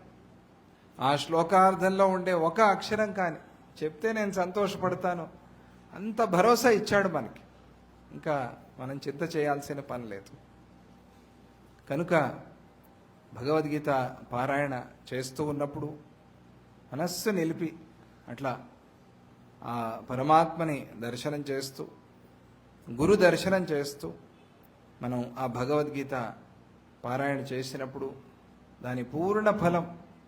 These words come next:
మనకు కలుగుతుంది. ఈరోజు అటువంటి పారాయణ మీరంతా చేశారు.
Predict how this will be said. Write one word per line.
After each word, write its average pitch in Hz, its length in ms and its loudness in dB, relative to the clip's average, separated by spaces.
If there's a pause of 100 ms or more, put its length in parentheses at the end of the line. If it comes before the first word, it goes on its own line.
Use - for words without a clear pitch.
(160)
మనకు 123 200 -8
కలుగుతుంది. 131 600 -6 (120)
ఈరోజు 139 560 -2 (640)
అటువంటి 147 360 -4
పారాయణ 147 680 4 (420)
మీరంతా 120 320 -6
చేశారు. 135 580 -4